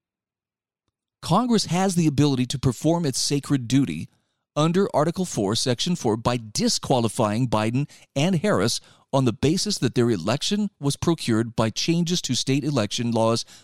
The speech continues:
made in violation of Article one, Section four, Clause one, Article two, Section one, Clause two, which made possible the brazen fraud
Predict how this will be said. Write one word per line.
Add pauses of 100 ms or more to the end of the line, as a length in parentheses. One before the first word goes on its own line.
made
in
violation (260)
of
Article
one,
Section
four,
Clause
one,
Article
two,
Section
one,
Clause
two, (540)
which
made
possible
the
brazen
fraud